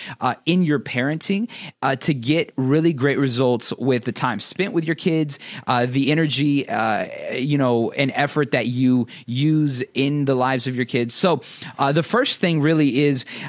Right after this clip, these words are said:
um, that giving twenty percent of your attention will lead to eighty percent of the quality time spent with your kids. So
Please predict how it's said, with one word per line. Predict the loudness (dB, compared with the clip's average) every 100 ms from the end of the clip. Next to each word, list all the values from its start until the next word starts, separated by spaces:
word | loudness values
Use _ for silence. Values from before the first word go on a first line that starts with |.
| -2
um, | 0 2 0 0
that | -2 0
giving | 0 2 0
twenty | 0 0 2
percent | 0 0 0 0
of | 0
your | 2
attention | 0 0 0 0 2
will | 2
lead | 2 0 0
to | -4 -2
eighty | -2 -2
percent | -2 -2 0 0 0
of | 0
the | -2
quality | -2 -2 0 0 -2
time | -2 0 0 -2
spent | -4 -2 -2 0
with | 0 0 -2 -14 -20 -10
your | -2 2 2 -2
kids. | -2 0 0 -4 -10 -16 -2
So | 2 2